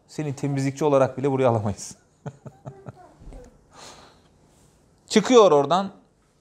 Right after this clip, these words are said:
Güzel de bir iş bulmuştu. O işte kayboldu gitti. Şimdi bizim düşüncemize göre eyvah rızkı kesildi adam.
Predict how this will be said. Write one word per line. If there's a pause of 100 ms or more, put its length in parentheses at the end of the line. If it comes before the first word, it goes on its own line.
(400)
Güzel
de
bir
iş
bulmuştu.
O
işte
kayboldu
gitti. (2500)
Şimdi
bizim
düşüncemize
göre
eyvah
rızkı
kesildi
adam.